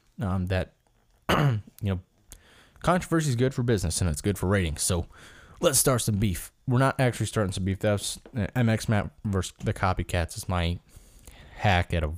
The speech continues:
rhyme for, uh, the, uh,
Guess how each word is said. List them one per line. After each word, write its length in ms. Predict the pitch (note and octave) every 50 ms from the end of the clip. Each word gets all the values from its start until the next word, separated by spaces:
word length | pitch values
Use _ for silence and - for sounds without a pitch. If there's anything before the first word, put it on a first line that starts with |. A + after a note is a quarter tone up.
| -
rhyme 480 | - E2 D#2+ E2 E2 E2 D#2+ E2 E2 D#2+ - - - - - _ - _ _ _ _ _ _ -
for, 360 | - - C3+ B2 A#2 B2+ A#2+
uh, 280 | A2 A2+ G#2+ A2 G2+ - - - -
the, 260 | - B2+ A2+ A2+ A2
uh, 200 | G2+ G2 F#2+ F#2